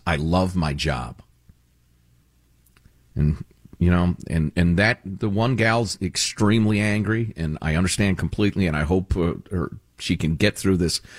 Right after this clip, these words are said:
incredible pain. Um, on the other hand, uh, the, the people who were there in that airport, and there are thousands of them still, American forces, uh,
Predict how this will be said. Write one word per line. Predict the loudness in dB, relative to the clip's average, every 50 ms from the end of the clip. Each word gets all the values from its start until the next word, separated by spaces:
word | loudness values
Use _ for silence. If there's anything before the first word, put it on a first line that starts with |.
| -20 -14 -4
incredible | -2 -2 -2 0 0 2 2 2 2 2 0 -2
pain. | 0 0 0 2 2 2 2 0 0 -4 -10 -20 -20 -20 -20 -20 _ _ _ -2
Um, | 0 0 2 2 2 0 -2 -4 -6 _ _ _ _ _ _ _ _ _ _ _ _ _ _ -20 -20 -20 -6 _
on | 0 2 4
the | 4 2 2
other | 2 2 2
hand, | 2 2 2 2 2 2 0 0 -2 -4 -10 -20 -20 -20 _ _ _ -16 -12
uh, | -12 -10 -10 -10
the, | -10 -4 0 0 2 2 0
the | 0 -2 -2
people | 0 0 0 0 2 2 2 2
who | 4 2 2
were | 4 2 0 0
there | -2 -2 -2 -2 -2 -2 -2 -4 -4 -8 -12 -16 -14 -14 -8 -2
in | 0 2 2
that | 4 4 2
airport, | 2 0 0 2 0 2 2
and | 2
there | 0
are | 2
thousands | 0 0 0 0 -2 -2 -4 -4
of | -4 -6 -6
them | -8 -8
still, | -8 -6 -4 -2 -2 -2 -4 -8 -12 -10 -4
American | 0 2 2 2 2 0 -2
forces, | -4 -4 -4 -4 -4 -2 -2 -4 -4 -6 -8 -14 -20 -20 -20 -20 _ _ _ _ _ _ _ _
uh, | -8